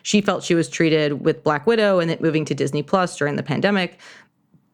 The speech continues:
that was the first moment that people realized this is not an Iger.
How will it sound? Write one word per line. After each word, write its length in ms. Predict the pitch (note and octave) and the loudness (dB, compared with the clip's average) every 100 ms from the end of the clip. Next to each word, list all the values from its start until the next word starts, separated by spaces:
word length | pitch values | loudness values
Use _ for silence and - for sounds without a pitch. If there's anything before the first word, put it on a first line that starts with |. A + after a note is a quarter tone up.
| _ | _
that 120 | G3+ A3 | 2 2
was 160 | A#3 | 2
the 160 | A3 G3+ | 0 0
first 340 | - A#3 A#3 | 0 0 0
moment 380 | F3 F3 E3 C#3 | 0 0 -2 0
that 160 | D3 - | -2 0
people 260 | E3+ E3 | 0 2
realized 480 | D#3 D#3 D3 C#3 C#3 | 2 2 0 -2 -2
this 180 | E3+ E3 | -2 0
is 140 | D#3+ | 0
not 320 | F3+ G3 - - | 2 2 0 -6
an 60 | C#3+ | -4
Iger. 440 | - - - | -2 0 0